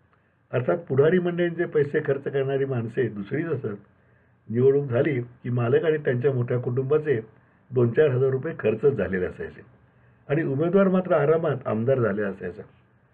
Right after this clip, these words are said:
मनात कुठेतरी बोचायचे की निवडणूक झाल्यावर शहराकरता हे लोक काहीच का करत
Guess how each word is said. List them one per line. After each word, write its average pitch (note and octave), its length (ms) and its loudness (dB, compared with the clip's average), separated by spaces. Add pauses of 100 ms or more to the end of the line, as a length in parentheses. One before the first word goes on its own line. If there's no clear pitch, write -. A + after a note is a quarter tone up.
(440)
मनात C#3+ 320 4
कुठेतरी E3 320 2
बोचायचे D3 540 4 (460)
की C#3+ 60 -6
निवडणूक D3 400 0
झाल्यावर C#3 380 2
शहराकरता C#3 640 0
हे C3+ 100 2
लोक C3+ 160 2
काहीच B2 240 -2
का C#3+ 140 0
करत C#3 260 0